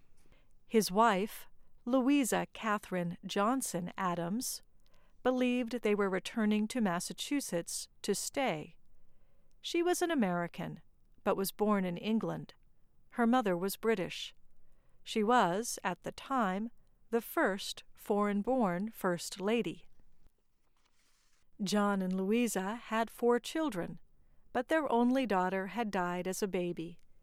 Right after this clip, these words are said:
Their sons were grown by the time Quincy Adams retired from the presidency. Soon he became restless. Some neighbors asked if Quincy Adams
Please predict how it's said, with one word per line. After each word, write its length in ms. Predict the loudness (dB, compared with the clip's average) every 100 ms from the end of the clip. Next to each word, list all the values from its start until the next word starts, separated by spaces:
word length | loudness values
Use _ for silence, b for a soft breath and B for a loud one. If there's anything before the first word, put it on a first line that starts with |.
| _ -20 -20 -20 -6
Their 160 | -2 0
sons 420 | 0 0 0 0
were 100 | -2
grown 600 | 0 2 2 0 -4 -4
by 140 | -4 -2
the 100 | -2
time 460 | -4 -4 -2 -4
Quincy 460 | -4 0 0 0 0
Adams 580 | 0 0 -2 -4 -6 -8 -4
retired 680 | -4 -2 -2 0 0 -4
from 240 | -2 -2 -2
the 80 | -4
presidency. 880 | -2 0 0 -4 -4 -6 -8 -10 -16 -20 -20 -20 -20 -20 -20 -20 -20 -12
Soon 480 | -2 4 4 4 0
he 180 | -2 -2
became 420 | -2 -2 -2 0
restless. 760 | 0 0 -2 -6 -6 -6 -8 -10 -18 -20 -20 -20 -20 -20 -20 -20 -20
Some 340 | -8 0 2 2
neighbors 520 | 0 0 0 -2 -2
asked 460 | -4 -2 -4 -4 -6
if 180 | -8 -4
Quincy 460 | 2 2 2 -4
Adams 600 | -2 -2 -2 -2 -4 -6